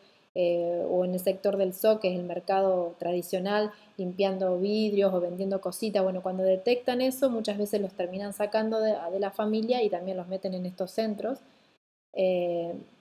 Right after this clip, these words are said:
se llaman centros de menores, en, en otros países tal vez le dicen orfanatos, pero vendrían a, a, a funcionar de la misma forma.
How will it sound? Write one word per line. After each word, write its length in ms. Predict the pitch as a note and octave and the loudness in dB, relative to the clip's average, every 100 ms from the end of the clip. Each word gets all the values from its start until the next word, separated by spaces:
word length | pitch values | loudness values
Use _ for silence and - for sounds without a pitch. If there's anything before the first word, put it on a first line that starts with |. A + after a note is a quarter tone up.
| - | -12
se 140 | G3 A3 | -6 0
llaman 260 | B3 B3 | 2 2
centros 300 | A#3+ A3 A3 | 2 2 2
de 80 | G#3+ | 2
menores, 480 | G3+ G3 G#3+ A#3 A3+ | 2 2 2 2 2
en, 160 | F#3+ F#3 | 0 -2
en 200 | F#3 F#3+ | -4 -4
otros 260 | F#3 F#3+ | -2 -2
países 280 | F#3 G#3 A3+ | 2 2 2
tal 120 | G#3+ | 2
vez 80 | F#3+ | 4
le 60 | G3 | 4
dicen 260 | G3+ F#3+ | 2 0
orfanatos, 680 | F3+ - F#3+ G#3+ G#3 G#3 G#3+ - | -4 -4 -4 -2 0 -2 -4 -4
pero 180 | F#3 | -2
vendrían 360 | F3+ F#3 G3 F#3+ | -2 -4 -4 -4
a, 60 | F3+ | -4
a, 440 | F#3 F3 E3 - | -8 -8 -10 -14
a 40 | E3 | -14
funcionar 480 | - F3+ F#3 F#3 | -8 -6 -4 -2
de 80 | F#3+ | 0
la 120 | F#3 | 0
misma 300 | F3+ F3+ F#3 | -2 -6 -8
forma. 400 | F3+ G#3+ G3+ F3+ | -4 0 0 -2